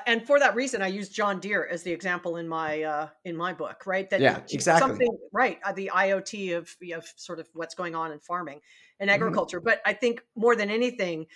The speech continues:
Speaker 1: uh, the takeaway is nothing in life or business is ever simple. Like, it's gonna be
Speaker 2: Right.
Speaker 1: challenging. It's gonna be more and more difficult. It's going to uncover that we have to learn and unlearn and relearn,
Speaker 2: Right.
Speaker 1: you know,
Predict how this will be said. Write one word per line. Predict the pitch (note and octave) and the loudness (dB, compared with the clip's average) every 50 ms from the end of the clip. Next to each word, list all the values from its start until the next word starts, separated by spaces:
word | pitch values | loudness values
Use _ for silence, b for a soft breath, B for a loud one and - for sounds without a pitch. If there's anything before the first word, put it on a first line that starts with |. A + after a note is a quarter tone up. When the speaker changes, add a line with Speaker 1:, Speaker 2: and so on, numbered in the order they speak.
| b b b b b b - | b b b b b b 0
Speaker 1:
uh, | F#3+ F#3 F3+ F3+ F3 | 2 2 2 2 0
the | E3+ - G3 F3+ F3 | 0 2 2 2 2
takeaway | - - A#3 B3 B3 B3 G#3+ G3 F#3+ F3 | 2 4 4 4 4 4 4 4 4 2
is | F3+ E3+ | 2 2
nothing | G3 G3 G3 - A3 G3 F#3+ | 2 2 2 2 0 -4 -4
in | F3+ | -2
life | F3 F3 F3 E3+ E3+ E3+ - - - - - | -2 0 0 2 0 -2 -4 -8 -18 -14 -8
or | - G3 A3 B3+ | 2 6 8 8
business | G#3 A3+ G#3+ G3+ A3 A#3 A#3+ B3 B3 B3 | 8 8 4 2 2 0 0 0 0 -2
is | A3+ G#3 A#3 | -4 0 0
ever | A3 G#3 A#3+ A#3+ | 0 2 2 0
simple. | A#3+ - C4 C#4 D4+ - G3 E3 D#3+ E3 | 0 0 0 -2 -2 -2 -2 -2 0 2
Like, | G3 G3+ G3 - | 2 2 2 0
it's | G#3 G3 - | -4 -6 -4
gonna | - A3+ A3 A#3 A#3 | -2 -2 0 0 0
be | A#3+ | 2
Speaker 2:
Right. | - - | 0 0
Speaker 1:
challenging. | - G#3+ G#3 G#3+ A3+ A3 G#3 F#3 F#3 F3 F3 | 2 0 0 0 0 -2 -4 -6 -6 -8 -8
It's | E3+ - | -8 -6
gonna | - G3+ G#3 | -4 -4 -4
be | G3 G#3 G#3+ G#3 G3 G3 b b b b b b - | -4 -6 -8 -8 -10 -10 b b b b b b -6
more | F3+ G3+ A3 A3+ | -2 0 2 2
and | A3+ G#3+ | 0 0
more | G#3 G#3 G#3 | 0 -2 -4
difficult. | - G3 G3+ G3 G#3 G3 - F#3+ F3+ D#3+ D#3 - | -2 -4 -6 -6 -6 -6 -4 -4 -4 -4 -4 -4
It's | F3 E3+ - - | -8 -10 -8 -6
going | - G3 G#3 G#3+ G#3 | -4 -2 -2 -2 -4
to | G#3 - A3 F#3+ F3+ - | -8 -8 -8 -8 -6 -6
uncover | F#3+ F#3 F#3 F#3 - - G3+ G#3 G3 F#3 F#3+ F#3 F3 F3 F3 b b b b b | -6 -6 -6 -6 -4 0 0 2 2 2 2 2 2 0 -2 b b b b b
that | - F#3+ | -6 -2
we | F3+ F#3+ | 0 2
have | G3 F#3+ F#3+ | 2 2 2
to | - F#3+ | 0 -6
learn | F3+ G3+ G#3 G#3+ G#3+ G#3 G3+ | -4 -2 -2 -2 0 -2 -2
and | F#3 F3+ | -2 0
unlearn | F#3 F#3+ F#3+ F#3 F#3 F#3 F#3 F#3 F3+ F3+ F3+ E3+ | 0 -2 -2 -2 -2 0 0 0 0 0 0 -2
and | D#3+ D#3+ | -2 -2
relearn, | E3 F3+ F3+ F3 F3+ F3 F3 E3+ E3+ E3+ E3+ | -2 -2 -2 -2 -2 -2 -2 -2 0 2 4
Speaker 2:
Right. | - G3+ D#3 - F3 | 4 4 4 4 2
Speaker 1:
you | F3 F3 E3 | -2 -4 -4
know, | E3 D#3+ - - | -4 -4 -6 -8